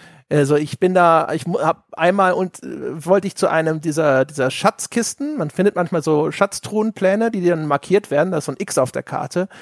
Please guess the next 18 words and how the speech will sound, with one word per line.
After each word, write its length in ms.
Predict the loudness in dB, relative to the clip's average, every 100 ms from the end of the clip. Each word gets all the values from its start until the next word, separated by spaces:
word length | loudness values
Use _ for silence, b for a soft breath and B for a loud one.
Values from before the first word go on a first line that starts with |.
| B B -2
Und 120 | 2
dann 220 | 2 2 -6
ist 320 | -2 0 4
da 160 | 4
halt 280 | 4 2 0
ein, 440 | -2 -2 -2 -6 -6
ein 260 | -6 -6 0
Berg 440 | 2 4 2 -2 -2
irgendwie 420 | -2 -2 -8 -6
im 240 | -6 -6
Weg 280 | -4 -4 -4
und 100 | -6
den 120 | -6
kannst, 320 | -6 -8 -2 -2
da 60 |
kommst 280 | -2 -4 -4
du 20 |
nicht 220 | -6 -8